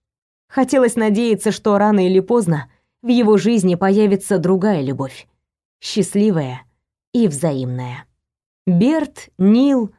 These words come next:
Алан и Грегори обосновались в центре столицы. Мы собирались открыть здесь филиал фирмы дедушки, так что работы хватало для всех.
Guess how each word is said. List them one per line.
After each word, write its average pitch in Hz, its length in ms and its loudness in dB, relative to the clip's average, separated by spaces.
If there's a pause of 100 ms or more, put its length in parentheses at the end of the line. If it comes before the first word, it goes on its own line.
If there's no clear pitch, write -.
(120)
Алан 220 460 2
и 180 180 0
Грегори 247 640 0 (380)
обосновались 226 800 0
в - 80 -20
центре 214 440 0
столицы. 151 600 -6 (480)
Мы 240 160 4
собирались 214 640 2
открыть 208 380 0
здесь 185 340 0
филиал 196 460 2
фирмы 196 380 0
дедушки, 175 500 -4 (520)
так 240 180 0
что 190 300 0
работы 180 500 -2
хватало 165 640 -2
для 147 200 -4
всех. - 460 -14